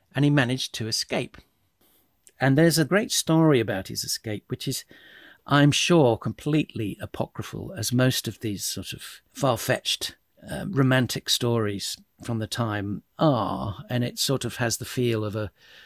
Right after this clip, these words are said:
of a popular ballad or a sort of, um, equivalent of a modern tabloid lies,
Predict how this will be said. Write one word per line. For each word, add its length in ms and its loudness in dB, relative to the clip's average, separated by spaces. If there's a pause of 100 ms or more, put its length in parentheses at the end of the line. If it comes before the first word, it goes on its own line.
(240)
of 180 0
a 80 0
popular 480 -2
ballad 520 0 (560)
or 360 -6
a 80 -8
sort 380 -6
of, 280 -12
um, 240 -6
equivalent 640 -4
of 140 -8
a 180 -10
modern 540 -4 (160)
tabloid 680 -2 (260)
lies, 560 0